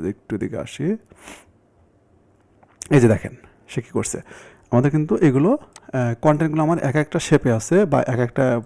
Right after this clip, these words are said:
ফ-, ফন্ট সাইজে আছে এবং উইডথগুলো দেখেন কম বেশি, but সবগুলো কী, যখন সে কী করছে, আহ, এই যে ভ্যাসলিন ব্যবহার করে, দেখেন এখানে দেখেন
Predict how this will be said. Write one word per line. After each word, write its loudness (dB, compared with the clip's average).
ফ-, 4
ফন্ট 0
সাইজে 2
আছে 0
এবং -2
উইডথগুলো 0
দেখেন 0
কম 0
বেশি, -4
but 2
সবগুলো 2
কী, 0
যখন -2
সে -4
কী -2
করছে, 0
আহ, 4
এই 2
যে 4
ভ্যাসলিন 0
ব্যবহার 2
করে, -2
দেখেন -2
এখানে -2
দেখেন 0